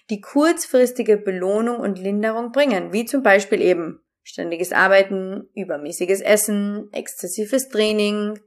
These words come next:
TikTok, Social-Media-Sucht et cetera. Das sind alles Aktivitäten, die dabei helfen, unangenehme Gefühle zu vermeiden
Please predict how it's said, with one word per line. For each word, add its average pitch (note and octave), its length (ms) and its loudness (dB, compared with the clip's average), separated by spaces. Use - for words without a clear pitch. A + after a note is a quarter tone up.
TikTok, G3+ 800 2
Social-Media-Sucht G#3 1200 2
et F#3 140 -6
cetera. D3 460 -2
Das F3+ 100 -12
sind G3 200 -6
alles D#4+ 420 4
Aktivitäten, G#3+ 960 0
die F3+ 100 -2
dabei F3 320 0
helfen, A#3 800 0
unangenehme A3 760 6
Gefühle F#3+ 400 -4
zu F3+ 160 -12
vermeiden F3 560 -4